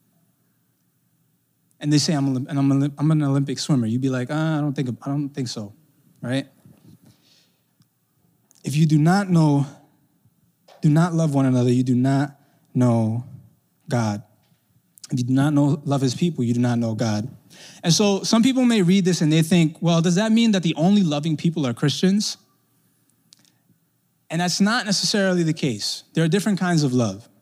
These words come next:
right? And you've experienced love from people who aren't Christians. But the love that God is describing in this text, it is unique to Christians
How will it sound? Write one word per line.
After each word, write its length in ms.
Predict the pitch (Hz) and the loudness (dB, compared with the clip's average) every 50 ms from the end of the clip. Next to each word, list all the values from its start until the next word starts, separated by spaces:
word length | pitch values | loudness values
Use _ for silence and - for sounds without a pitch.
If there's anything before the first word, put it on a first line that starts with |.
| _ _ _ _ _ _ _ _ _ _ _ _ - | _ _ _ _ _ _ _ _ _ _ _ _ -10
right? 220 | 127 135 143 143 - | -8 -8 -8 -6 -4
And 100 | 147 151 | -2 0
you've 140 | 170 190 190 | 0 2 2
experienced 460 | 202 - - 208 185 165 151 135 131 | 0 0 0 0 2 2 2 0 0
love 240 | 147 139 135 135 127 | -2 -4 -4 -4 -6
from 120 | - 127 | -6 -6
people 220 | 117 143 131 139 123 | -6 -4 -4 -2 -2
who 140 | 127 139 | -2 -2
aren't 240 | 131 123 123 117 107 | -2 -2 -4 -4 -4
Christians. 340 | - 135 117 - - 113 110 | -4 -4 -4 -4 -6 -6 -4
But 160 | - 147 151 | -4 -4 -2
the 60 | - | -2
love 340 | 139 139 156 190 233 254 262 | 0 2 2 2 2 0 0
that 200 | 233 196 175 156 | -2 -4 -4 -4
God 220 | 147 156 165 202 220 | -4 -4 -4 -2 -2
is 120 | 214 175 | -2 0
describing 600 | 185 180 - - - 190 190 185 175 175 151 127 - - - - - - _ | 0 -2 -2 -4 -4 -4 -4 -2 0 0 -2 -2 -4 -8 -16 -20 -20 -14 _
in 260 | - 147 147 135 135 | -2 0 0 0 2
this 400 | 139 175 285 285 - - - - | 2 2 0 0 -2 -2 -4 -6
text, 520 | - 277 277 180 - - - - - - _ _ _ _ _ _ _ _ _ _ _ _ _ _ _ _ _ | -4 -4 -4 -4 -6 -6 -10 -10 -10 -14 _ _ _ _ _ _ _ _ _ _ _ _ _ _ _ _ _
it 120 | - 180 175 | -2 0 2
is 240 | 233 233 180 147 | 4 4 2 2
unique 360 | 139 131 123 120 113 110 107 - | 0 -2 -2 -2 -4 -6 -8 -10
to 80 | 139 - | -16 -14
Christians 540 | - 107 101 - - 104 92 - - - | -12 -12 -12 -12 -14 -14 -16 -18 -20 -20